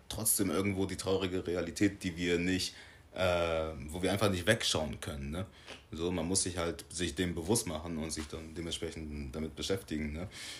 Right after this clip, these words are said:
Damit man dann selber sagen kann, "Okay, ich mach es anders." So, dass ich nicht einer von denen bin, der jetzt irgendwie, sobald ich Streit mit meiner Freundin hab, irgendwie andere Chicks auf Instagram anschaue oder anschreibe oder sowas.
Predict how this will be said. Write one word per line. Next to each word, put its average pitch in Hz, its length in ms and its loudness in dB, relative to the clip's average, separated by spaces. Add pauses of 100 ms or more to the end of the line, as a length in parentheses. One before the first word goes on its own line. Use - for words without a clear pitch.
(220)
Damit 85 400 -2
man 85 200 -2
dann 82 320 -2
selber 90 300 2
sagen 87 300 0
kann, 87 160 0
"Okay, 90 320 2
ich - 160 0
mach 87 180 -2
es 95 100 -4
anders." - 520 0 (720)
So, 71 260 -4
dass - 220 0
ich 82 140 -2
nicht 90 220 0
einer 87 260 0
von 85 200 -4
denen 90 200 0
bin, 87 240 0
der 85 140 0
jetzt 82 160 0
irgendwie, 85 480 -2 (240)
sobald 92 340 0
ich 87 80 0
Streit 90 240 0
mit 87 80 -2
meiner 82 200 -2
Freundin 90 360 -2
hab, 85 200 -6 (260)
irgendwie 87 600 0 (180)
andere 104 300 6
Chicks - 280 4
auf 90 120 0
Instagram 95 420 4
anschaue 82 500 0
oder 82 160 -2
anschreibe 85 540 -2
oder 71 260 -6
sowas. - 340 -8